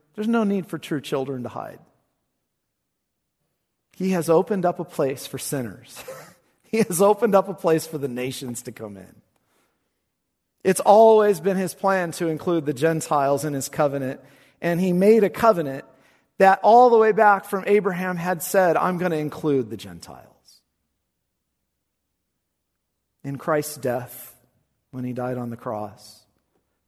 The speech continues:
from a place of curse came blessing. And I think the beautiful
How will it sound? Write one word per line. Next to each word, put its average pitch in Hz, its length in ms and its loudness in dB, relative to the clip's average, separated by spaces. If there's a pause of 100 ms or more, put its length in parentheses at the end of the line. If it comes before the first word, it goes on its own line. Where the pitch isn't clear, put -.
from 123 140 -12
a 113 40 -12
place 139 380 -6
of 131 140 -12
curse - 720 -14 (500)
came 107 280 -14
blessing. 92 640 -18 (1600)
And 117 120 -12
I 131 100 -8
think 135 260 -10
the 123 80 -10
beautiful 127 600 -8